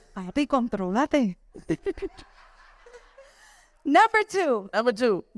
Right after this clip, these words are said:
Speaker 1: Give with a willing heart.
Speaker 2: Dar con un corazón, eh, dispuesto.
Speaker 1: Abraham Lincoln said,
Speaker 2: Abraham Lincoln dijo,
Speaker 1: "Nothing in this world is impossible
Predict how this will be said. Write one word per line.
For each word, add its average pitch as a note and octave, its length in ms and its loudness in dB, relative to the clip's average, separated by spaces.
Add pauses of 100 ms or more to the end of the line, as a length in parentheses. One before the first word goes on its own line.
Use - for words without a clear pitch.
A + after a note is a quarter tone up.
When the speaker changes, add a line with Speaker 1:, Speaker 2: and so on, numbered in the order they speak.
Speaker 1:
Give G#4+ 420 0
with D#4+ 220 -2
a C#4+ 80 4
willing D4 340 0
heart. C4 540 -4
Speaker 2:
Dar D#4+ 360 4
con B3+ 180 2
un C#4 140 -2
corazón, C4 800 0 (880)
eh, G#3 220 2
dispuesto. F#3 680 -2 (640)
Speaker 1:
Abraham F#4 440 2
Lincoln D#4+ 340 0
said, G3+ 420 -6 (400)
Speaker 2:
Abraham B3 420 2
Lincoln D4 400 0
dijo, G#3 340 -2 (200)
Speaker 1:
"Nothing F#4 480 2
in F4 80 2
this E4 200 -2
world C#4+ 300 2
is B3 160 -4
impossible A3 760 0